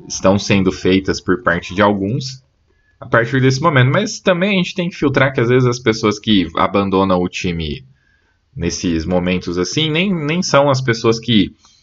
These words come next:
que, que também cobram, enfim. Essa questão de perfil de torcida é uma coisa muito complicada. Seja lá como for, na,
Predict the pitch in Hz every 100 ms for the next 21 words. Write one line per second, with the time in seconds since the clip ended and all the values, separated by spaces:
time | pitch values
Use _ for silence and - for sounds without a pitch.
0 | _ _ _ _ _ _ _ - 104 98
1 | 90 85 80 78 76 - - 80 107 98
2 | 107 107 80 98 87 85 107 - 85 78
3 | - _ _ - - - 120 113 113 127
4 | 127 131 139 - 143 - 127 123 120 110
5 | 120 131 131 131 139 135 135 131 143 160
6 | 175 90 78 78 - - - - - 123
7 | 160 151 131 143 135 131 101 120 139 -
8 | _ _ _ - 95 95 90 85 78